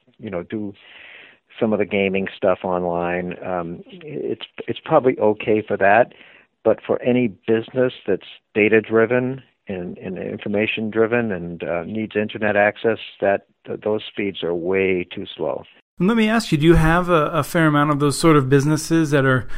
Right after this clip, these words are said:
Speaker 2: maybe coming out of the Boston area and are looking for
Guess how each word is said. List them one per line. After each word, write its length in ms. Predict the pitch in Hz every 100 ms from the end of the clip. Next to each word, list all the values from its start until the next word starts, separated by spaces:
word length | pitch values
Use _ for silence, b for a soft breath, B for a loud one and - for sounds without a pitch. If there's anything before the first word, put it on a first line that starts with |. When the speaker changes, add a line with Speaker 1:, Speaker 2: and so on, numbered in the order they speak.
| B
Speaker 2:
maybe 220 | 147 139
coming 300 | 135 151 147
out 120 | 147 143
of 100 | 131
the 60 |
Boston 460 | 127 135 139 - 139
area 340 | 135 139 147
and 120 | 135
are 60 | 135
looking 360 | 135 135 147 139
for 400 | 156 143 131